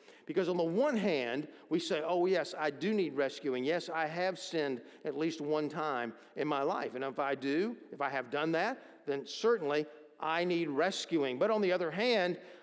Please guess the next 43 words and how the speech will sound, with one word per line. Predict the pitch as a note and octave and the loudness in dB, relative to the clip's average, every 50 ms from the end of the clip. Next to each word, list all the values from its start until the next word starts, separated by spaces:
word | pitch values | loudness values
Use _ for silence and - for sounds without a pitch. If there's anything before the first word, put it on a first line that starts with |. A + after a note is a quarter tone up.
| - - | -8 -2
"Wow, | F3+ G#3+ B3+ G#3 D3 | 0 2 4 4 4
I | D3+ G3 | 4 4
wanna | A3+ A3+ G#3 F#3 E3+ | 4 4 4 4 4
live | E3+ F3+ E3+ D#3 | 4 4 2 4
my | D#3+ D3 C#3+ C3+ | 2 0 0 0
own | C3 C3+ C3+ C3+ C#3 | 0 0 0 0 2
life." | D#3 G3 B3 C4 A3 - - C#3 | 0 0 0 0 -2 -4 -4 -4
And | C3 A#2 | -6 -6
so | - - D#3+ D3 C3 B2 | -4 0 2 4 4 4
let's | A#2+ C3+ C3 C3 - - | 2 0 -2 -2 -4 -2
look | C#3 C3+ C3+ D#3 - - - - - - - - - _ _ _ - | 0 0 0 0 -4 -10 -18 -18 -20 -20 -20 -20 -20 _ _ _ -4
at | C#3 C3+ C3+ - - | -4 -4 -4 -2 -4
the | D3+ D3+ | -6 -2
third | - F#3 G#3 G#3+ F#3+ D3 B2+ B2 | 0 0 0 0 0 -4 -6 -4
thing. | C#3+ C3 G#2+ G#2+ G#2+ - | -4 -4 -4 -4 -6 -8
Uh, | C3+ B2 | -10 -6
this | - C#3+ D3 - | -6 -6 -4 -4
is | G#3 E3+ G#3+ | -2 -2 -2
a | F#3 | 0
gift | D3+ C3 A#2 C#3 D#3+ - - - - - - - _ _ _ _ _ _ _ _ - | 2 2 0 0 -2 -6 -14 -20 -20 -20 -20 -20 _ _ _ _ _ _ _ _ -4
that | - D3 D#3 | -4 -2 0
rules. | C#3 C#3+ B2+ A2 G#2 G#2 - - - - - - - - - _ - _ _ _ _ _ _ _ _ _ - - - | 2 2 2 2 0 -2 -8 -12 -16 -18 -18 -20 -20 -20 -20 _ -20 _ _ _ _ _ _ _ _ _ -18 -8 0
Notice | D3 F3+ A#3 A#3+ E3+ E3+ | 2 2 2 2 0 -2
what | F#3+ F#3 | -2 -2
it | F#3 - | -2 0
says | - E3+ D#3+ D#3+ | 2 2 2 2
in | D3+ C#3 | 2 0
verse | B2 C3 B2 - - | 0 -2 -2 -2 -4
six, | - C#3+ A#2+ - - - - - | -4 -4 -6 -6 -8 -14 -14 -12
if | - | -12
I | A#2+ - | -12 -12
can | - A2 | -12 -12
skip | - - - G3+ - - | -12 -4 -4 -4 -4 -2
there. | A#2+ A2+ G2 - - - - - - - - - _ | -6 -6 -6 -8 -16 -20 -20 -20 -20 -20 -20 -18 _
"For | - D3 D#3 | 0 0 0
a | |
s-, | C#3+ - - - - - - - | 0 0 -4 -6 -8 -8 -10 -12
child | - - - - A#3+ B3 A#3 G3 E3 D3 C#3 C#3+ D#3 D3 - - - - - - - - | -10 -10 -4 -2 0 0 2 2 2 2 2 2 0 -2 -4 -14 -18 -20 -20 -20 -16 -6
will | D3+ D#3+ E3 | -2 -2 -2
be | C3 | -2
born | G#2+ C#3+ E3+ G#3+ A3 G#3+ G3 | -2 2 4 4 6 4 2
to | - D#3+ C#3+ C3 | 0 2 0 0
us | A#2 B2+ D#3 F#3+ - - - - - | 0 0 -4 -6 -6 -6 -8 -10 -12